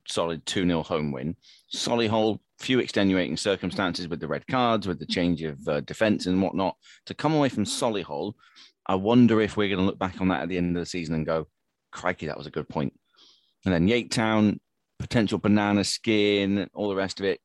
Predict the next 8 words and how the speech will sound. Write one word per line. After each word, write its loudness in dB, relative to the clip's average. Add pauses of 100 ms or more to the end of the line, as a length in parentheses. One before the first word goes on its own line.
dealt 0
with -6
it, -2 (320)
swatted -4
them 2
away 2
like -4
flies. -2